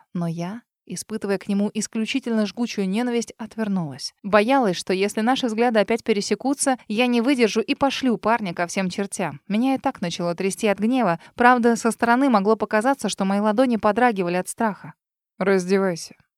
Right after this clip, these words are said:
послышался приказ, от которого у меня по спине тут же пробежал холодок, а дрожь в ладонях усилилась. Я все же посмотрела на него.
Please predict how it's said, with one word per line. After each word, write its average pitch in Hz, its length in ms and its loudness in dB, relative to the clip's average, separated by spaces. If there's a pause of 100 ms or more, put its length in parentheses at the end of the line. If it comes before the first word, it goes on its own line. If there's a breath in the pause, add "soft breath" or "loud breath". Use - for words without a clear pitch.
(140)
послышался 208 560 -2
приказ, 220 540 -2
от - 160 2
которого 262 400 4
у 254 40 6
меня 254 260 0
по 240 100 -2
спине 233 300 -4
тут 254 200 -6
же 208 100 -4
пробежал 185 420 -2
холодок, 196 560 0
а 190 140 -2
дрожь 185 280 -6
в - 40 -8
ладонях 202 500 -2
усилилась. 160 680 -8 (360)
Я 214 160 2
все 294 160 2
же 277 100 4
посмотрела 285 540 2
на 196 100 0
него. 160 400 0